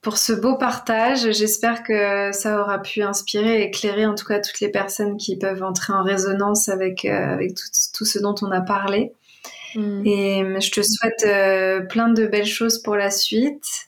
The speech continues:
Speaker 1: C'était, euh, c'était très chouette de pouvoir échanger avec toi.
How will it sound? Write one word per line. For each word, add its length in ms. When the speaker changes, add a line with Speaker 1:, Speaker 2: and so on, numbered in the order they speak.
Speaker 1:
C'était, 420
euh, 340
c'était 360
très 600
chouette 320
de 80
pouvoir 280
échanger 360
avec 260
toi. 260